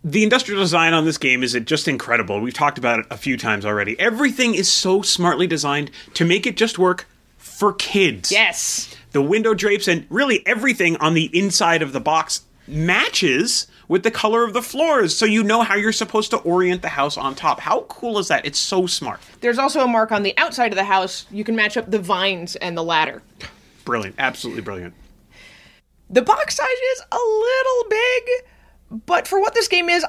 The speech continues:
Speaker 2: I'd rather have this big box than something where you have to take it apart and set it back up again every time. Having the house pre-built makes this a game that kids can pull out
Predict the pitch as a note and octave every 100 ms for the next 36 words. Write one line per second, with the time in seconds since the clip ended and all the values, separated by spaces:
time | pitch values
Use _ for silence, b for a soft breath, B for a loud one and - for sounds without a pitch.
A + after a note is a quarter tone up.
0 | - D#4 C4 A#3+ B3+ E4 D#4+ C4+ C#4+ A3
1 | C4 - A#3+ G3 D#3+ D3+ - - F#3+ A#3
2 | G#3 - B3 A#3+ B3 A#3 A3+ G3+ G3+ G3+
3 | G3+ G#3+ G#3 G3+ - A3 A3 A#3 A3+ -
4 | G#3+ G#3 G#3 G3+ G3+ G3 - F#3 F#3 F#3+
5 | F3+ E3+ D#3 D#3 D#3 - C3 - - b
6 | b b b b - G#3+ C#4 D#4+ C#4 D4+
7 | D#4+ - C#4+ C4 A#3+ C#4+ - b b b
8 | - C4 - C#4 C#4+ D4 D4 - D4 -
9 | F4+ - F4+ E4+ E4 E4+ D#4+ E4